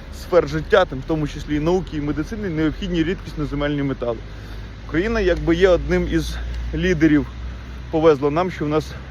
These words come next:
дуже багато покладів їх є. Зокрема, там навіть в Житомирській області є Стримигородське родовище, яке є одним із найбільших у світі по залежам титану. Так от,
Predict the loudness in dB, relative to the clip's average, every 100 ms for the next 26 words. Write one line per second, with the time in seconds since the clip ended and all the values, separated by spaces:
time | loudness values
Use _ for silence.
0 | -10 -2 0 2 2 2 0 -2 -2 -2
1 | -6 -6 -8 -8 -10 -10 -14 -14 -12 -8
2 | -2 0 0 -2 -2 -4 -4 -2 -2 -4
3 | -2 -2 -2 -6 -4 2 2 0 -12 -18
4 | -18 -4 -2 0 2 0 -2 -4 0 4
5 | 4 2 -2 -4 0 2 2 2 -2 -4
6 | -2 -2 -2 -8 -10 -12 -10 -10 -4 -4
7 | -6 -12 -18 -18 -8 4 8 8 6 6
8 | 4 4 0 -2 0 2 2 -2 -14 -18
9 | -20 -20 -20 -20 -20 -20 -10 -6 0 0